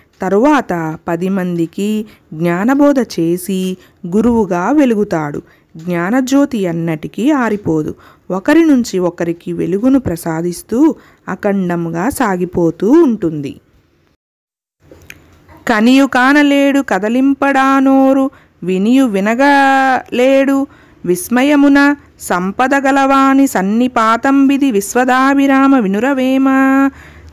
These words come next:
ధనవంతుని యొక్క స్వభావము ఎట్లుండునో వేమన వివరించు సందర్భములోనిది. భావము.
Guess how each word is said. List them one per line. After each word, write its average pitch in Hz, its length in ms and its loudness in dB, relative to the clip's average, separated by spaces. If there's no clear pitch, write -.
ధనవంతుని 285 560 2
యొక్క 190 680 0
స్వభావము 220 640 2
ఎట్లుండునో 202 680 0
వేమన 202 440 0
వివరించు 180 500 2
సందర్భములోనిది. 175 1040 0
భావము. 220 520 0